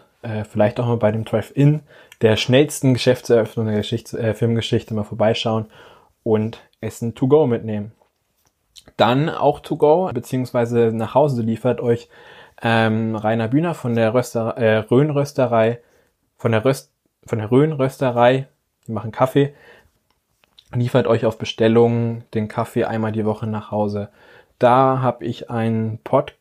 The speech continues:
äh, nicht einen Podcast, <laughs> den will, will ich noch einen Podcast einladen, sondern aber ich hab das Video, er hat ein Video gemacht, würde ich euch auch mal in die Shownotes verlinken, beziehungsweise dahinter legen,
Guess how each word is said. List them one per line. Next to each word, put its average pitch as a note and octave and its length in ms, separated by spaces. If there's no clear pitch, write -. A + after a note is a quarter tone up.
äh, G#2+ 160
nicht G#2+ 140
einen G#2+ 100
Podcast, - 600
<laughs> - 0
den A2+ 360
will, C3+ 260
will A#2+ 400
ich C3+ 100
noch B2 120
einen A#2 120
Podcast - 400
einladen, B2 440
sondern A2 260
aber G#2+ 140
ich G#2 120
hab G#2+ 140
das - 160
Video, C3+ 240
er G#2 100
hat B2 120
ein A2 140
Video A#2 240
gemacht, A2+ 380
würde - 160
ich A2+ 80
euch - 100
auch G#2+ 140
mal A#2 80
in A2+ 80
die G#2+ 60
Shownotes A2 540
verlinken, A#2 720
beziehungsweise A2 560
dahinter A2 360
legen, A2 380